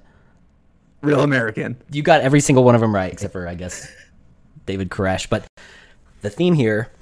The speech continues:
Speaker 1: Oh, Koresh, is he the Kool-Aid?
Speaker 2: No. He,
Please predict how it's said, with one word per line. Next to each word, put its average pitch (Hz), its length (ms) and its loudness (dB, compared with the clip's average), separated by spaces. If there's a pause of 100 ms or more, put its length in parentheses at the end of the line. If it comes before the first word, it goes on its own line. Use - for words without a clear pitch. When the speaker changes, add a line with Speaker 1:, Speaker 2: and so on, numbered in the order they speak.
(180)
Speaker 1:
Oh, 156 160 0
Koresh, 143 280 -2
is 127 100 -10
he 175 80 -4
the 147 220 0
Kool-Aid? 147 440 -4 (1200)
Speaker 2:
No. 113 920 2
He, 143 460 0